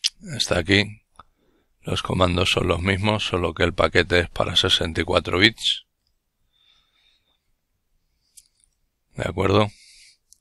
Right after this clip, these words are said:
Y luego hay una ampliación que dice que si quieres ver las fuentes feo en Google Earth, instala M M T T Core Fonts en coma-, con el comando sudo apt get install M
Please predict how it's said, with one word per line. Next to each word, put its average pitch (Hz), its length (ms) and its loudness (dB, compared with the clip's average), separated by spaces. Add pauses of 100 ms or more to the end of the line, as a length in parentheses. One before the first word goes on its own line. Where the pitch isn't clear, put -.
(960)
Y 87 120 -12
luego 101 400 6
hay 98 180 10
una 92 540 6 (180)
ampliación 107 720 4
que - 120 -2
dice 92 300 0
que 92 120 2
si - 160 0
quieres 95 280 6
ver 95 180 2
las 90 180 2
fuentes 95 480 -2
feo 98 400 4
en 85 100 -4
Google 92 320 0 (120)
Earth, 107 360 2
instala 98 640 4
M 98 340 -2
M 104 380 -2 (500)
T 92 160 4
T 101 220 2
Core 98 260 0
Fonts - 460 2
en 98 180 -2
coma-, 90 460 -2
con 92 180 -2
el 90 100 -4
comando 95 600 2 (320)
sudo 98 400 0
apt 92 240 4
get 90 260 4
install 101 580 2
M 92 480 -2